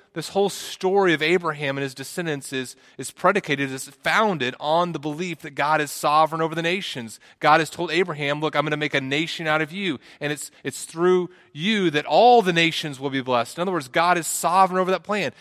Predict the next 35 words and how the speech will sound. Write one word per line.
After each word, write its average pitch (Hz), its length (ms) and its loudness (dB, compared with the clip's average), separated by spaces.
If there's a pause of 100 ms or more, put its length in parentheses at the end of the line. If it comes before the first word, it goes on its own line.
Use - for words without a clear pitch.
(140)
He's 160 320 -6 (100)
the 165 80 -10
one 156 180 -2
who 135 120 -8
comes 160 400 0
up 185 180 4
with 196 80 -6
the 185 80 -6
plan. 180 320 -2
He's 135 140 -10
the 123 60 -14
one 117 120 -6
who 113 60 -6
develops 120 500 0
the 170 80 -12
plan. 156 380 -4 (180)
He's - 160 -10
sovereign 170 640 2
over 147 160 -2
the 139 80 -4
nations. 110 460 -8
He's 104 120 -12
sovereign 104 380 -2
over 98 160 -8
the 104 80 -10
womb. 180 460 -4 (120)
He's - 140 -12
sovereign 107 320 -4
over 98 160 -10
prayer. 165 480 0 (160)
He's 120 100 -10
sovereign 147 420 0
over 113 120 -6
the 110 80 -8
nations. 143 600 -6